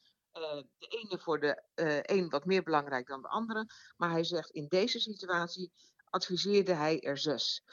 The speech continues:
En dat is de shakes, omdat je, eh, keihard proteïne nodig hebt. De Formule twee man en vrouw.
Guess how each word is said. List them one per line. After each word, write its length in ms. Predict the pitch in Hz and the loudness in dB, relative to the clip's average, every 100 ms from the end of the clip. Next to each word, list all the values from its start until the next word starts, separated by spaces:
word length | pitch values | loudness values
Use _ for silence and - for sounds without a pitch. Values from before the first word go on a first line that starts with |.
| - - | -20 -8
En 140 | - 170 | 0 2
dat 160 | 160 | 2
is 300 | 160 147 - _ - | 2 -2 -2 _ -10
de 100 | - | -4
shakes, 600 | 160 247 311 349 - - - - _ - | 4 6 6 2 -4 -6 -10 -20 _ -10
omdat 320 | 196 175 165 | 0 0 0
je, 260 | 160 147 - | -2 -4 -4
eh, 240 | 156 147 135 - | -4 -2 -4 0
keihard 520 | 285 262 208 165 - | 2 2 2 -2 -2
proteïne 540 | - 151 143 - 208 226 | -2 0 0 -4 -4 -2
nodig 300 | 220 208 220 | -2 -4 -4
hebt. 340 | 240 339 - - - - _ | -8 -10 -14 -20 -20 -20 _
De 120 | - 185 | -6 0
Formule 340 | 226 208 190 | 2 2 0
twee 260 | - 233 196 | 2 2 2
man 280 | 202 208 | 2 0
en 120 | 147 - | -2 -4
vrouw. 480 | 160 156 262 427 | -2 0 0 -4